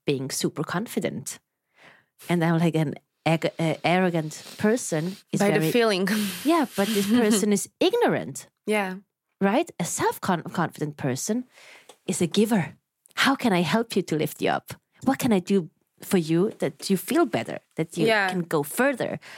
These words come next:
Speaker 1: that you can achieve something? Like, because I know how it works. Let's share the knowledge."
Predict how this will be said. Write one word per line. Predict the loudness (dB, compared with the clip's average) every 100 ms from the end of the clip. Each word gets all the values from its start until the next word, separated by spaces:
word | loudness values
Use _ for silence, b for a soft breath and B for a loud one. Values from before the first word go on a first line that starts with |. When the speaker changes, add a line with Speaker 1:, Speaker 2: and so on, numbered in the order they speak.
| B -6
Speaker 1:
that | -6 -4
you | -4
can | -2
achieve | -2 -2 -2 -2
something? | 0 -2 -2 -4 -4
Like, | -4
because | -4 0 2
I | 4
know | 2 2
how | 0 -2
it | 0
works. | 0 0 -2
Let's | -4 -2
share | 0 2
the |
knowledge." | 2 2 0 -4